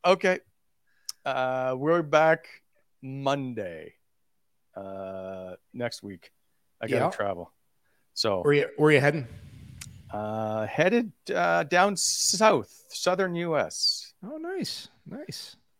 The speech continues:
Speaker 1: A little, uh, recruiting trip for my son to possibly go to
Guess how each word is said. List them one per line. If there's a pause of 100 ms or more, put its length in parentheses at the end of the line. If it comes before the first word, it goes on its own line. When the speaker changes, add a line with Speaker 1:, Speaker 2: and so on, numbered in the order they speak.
(120)
Speaker 1:
A
little,
uh,
recruiting
trip
for
my
son
to
possibly
go
to